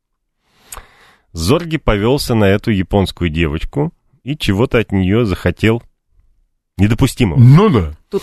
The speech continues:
Speaker 3: тоже можно сделать,
Speaker 1: Ну,
Speaker 3: э, маленький,
Speaker 1: тут, тут,
Speaker 3: э,
Speaker 1: тут, тут есть нюанс. Он только что приехал из России, Советского Союза, где у него совершенно безумная была любовь, э, с Катей Максимовой.
Speaker 2: Мгм.
Speaker 1: Катя была, э, беременна в это время.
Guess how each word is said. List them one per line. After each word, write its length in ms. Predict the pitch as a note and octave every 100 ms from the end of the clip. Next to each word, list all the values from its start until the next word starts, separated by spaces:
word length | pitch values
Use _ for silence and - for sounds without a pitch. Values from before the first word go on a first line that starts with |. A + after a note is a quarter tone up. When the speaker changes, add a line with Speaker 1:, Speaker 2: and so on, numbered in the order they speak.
| -
Speaker 3:
тоже 300 | E4 B3+ F#3+
можно 340 | F#3 E3+ F#3
сделать, 400 | F3 E3 E3 F3
Speaker 1:
Ну, 140 | B2
Speaker 3:
э, 100 | B2
маленький, 540 | A2+ - G3+ F3+ - -
Speaker 1:
тут, 60 | -
тут, 140 | C3+
Speaker 3:
э, 20 |
Speaker 1:
тут, 180 | - C#3+
тут 240 | D#3 -
есть 240 | - D3+ C#3+
нюанс. 380 | F3 D#3 E2+ -
Он 140 | A#2
только 220 | B2 F#3+ -
что 100 | -
приехал 440 | B2+ C3 - B2
из 220 | - G#2+
России, 400 | G2+ G#2+ - F#2
Советского 360 | A2 G#2 - F#2
Союза, 380 | - F2+ F2+ E2+
где 180 | D#2+ G#2
у 60 |
него 120 | B2 B2
совершенно 440 | A#2+ A2 C#3+ C3
безумная 640 | F#2+ G#2+ G2+ B2 G#2 F2+
была 200 | D#2+ F2
любовь, 440 | F2 F#2 F#2 E2+ -
э, 380 | D#2+ D#2 D2+ C#2+
с 80 | -
Катей 260 | G2 -
Максимовой. 600 | F2+ F#2 - D2 D#2+ A2 -
Speaker 2:
Мгм. 500 | E2+ D2+ E2+ F2+ G2
Speaker 1:
Катя 260 | - C#3+ -
была, 480 | G2 G#2 G#2+ G#2 E2 -
э, 320 | F#2+ E2+ E2+
беременна 480 | F2 G#2+ F2+ F2 G#2+
в 60 |
это 160 | A2 A#2+
время. 340 | A2+ A2+ A2+